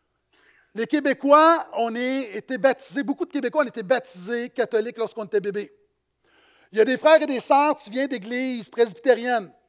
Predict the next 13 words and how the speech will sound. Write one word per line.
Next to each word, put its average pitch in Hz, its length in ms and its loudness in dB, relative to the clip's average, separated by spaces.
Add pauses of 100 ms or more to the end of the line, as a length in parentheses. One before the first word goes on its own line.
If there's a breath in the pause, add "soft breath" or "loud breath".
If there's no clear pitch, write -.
(340)
la 185 80 -6
communauté 233 360 -4
arabe 262 320 4
du 165 80 -18
Portail. 240 480 0 (220 soft breath)
Plusieurs 302 240 2
d'entre 262 240 2
vous, 254 220 -4
vous 220 60 -10
venez 226 340 -6
d'une 214 140 -12
église 214 220 -10
presbytérienne 220 760 -4